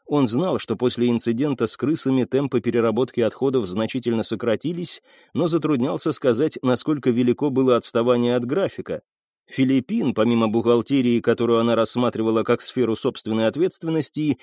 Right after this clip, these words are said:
и поэтому взяла на себя, теперь напрямую взаимодействовала с Лореаль и вместе с Софией контролировала прибытие грузовиков с отходами на вермизавод.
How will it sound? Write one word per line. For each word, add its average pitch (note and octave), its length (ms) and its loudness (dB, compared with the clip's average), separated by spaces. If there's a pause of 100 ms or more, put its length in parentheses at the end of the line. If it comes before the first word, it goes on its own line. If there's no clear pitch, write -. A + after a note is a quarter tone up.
(160)
и C#3 100 0
поэтому A#2 440 2
взяла A#2+ 320 2
на A2+ 120 0
себя, A2+ 460 2 (220)
теперь D3+ 380 2
напрямую C#3 580 0
взаимодействовала G#2+ 1000 0
с - 100 -4
Лореаль B2 640 0
и B2+ 80 2
вместе D#3 400 -2
с - 40 -4
Софией D#3+ 540 -2
контролировала B2 720 0
прибытие B2 500 0
грузовиков A2 560 -2
с - 80 -8
отходами B2 480 0
на A#2 160 0
вермизавод. A2 760 0